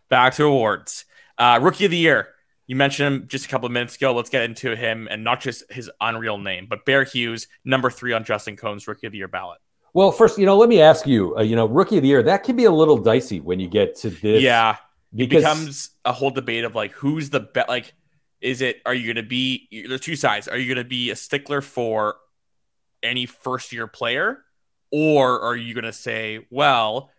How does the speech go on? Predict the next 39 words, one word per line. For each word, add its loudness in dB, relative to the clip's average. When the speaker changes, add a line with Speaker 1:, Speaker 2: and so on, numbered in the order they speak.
Speaker 1:
this -4
guy's -2
eighteen -10
doing -8
X, -8
and -8
that -8
guy's -6
twenty-four -8
doing -14
Y"? -2
I, 4
I 4
would 0
say -2
I'm 0
more -2
on -2
the -2
end. -10
I'm -20
kinda -4
split, -4
but -2
I 0
would -6
say -6
that -4
I -2
have -6
more -6
recognition -10
for -8
the -4
younger -4
player -6
that's, -10
like, -10
at -6